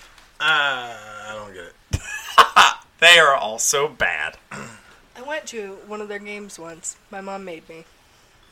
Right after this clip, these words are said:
Speaker 2: Sounds like you had a good time.
Speaker 1: With friends of mine.
Speaker 2: I also
Speaker 3: This
Speaker 2: just
Speaker 3: one
Speaker 2: no-,
Speaker 3: I was
Speaker 2: I also
Speaker 3: with
Speaker 2: just
Speaker 3: her.
Speaker 2: noticed that his shoulder is, like, slumped
Speaker 1: That was
Speaker 2: over.
Speaker 1: when you were tiny. All right,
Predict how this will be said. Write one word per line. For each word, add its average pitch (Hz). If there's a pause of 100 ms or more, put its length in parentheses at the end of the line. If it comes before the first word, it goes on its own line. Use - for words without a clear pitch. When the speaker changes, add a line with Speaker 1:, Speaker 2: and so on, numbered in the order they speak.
(380)
Speaker 2:
Sounds 226
like 240
you 240
had 220
a 165
good 170
time. 139
Speaker 1:
With 127
friends 139
of 127
mine. 139 (440)
Speaker 2:
I -
also 359
Speaker 3:
This -
Speaker 2:
just -
Speaker 3:
one 226
Speaker 2:
no-, -
Speaker 3:
I -
was 185
Speaker 2:
I 208
also 277
Speaker 3:
with 185
Speaker 2:
just 143
Speaker 3:
her. 135
Speaker 2:
noticed 143
that 127
his 117
shoulder 117
is, -
like, 80 (100)
slumped -
Speaker 1:
That 80
was 80
Speaker 2:
over. 71
Speaker 1:
when 87
you -
were 90
tiny. - (240)
All 123
right, 95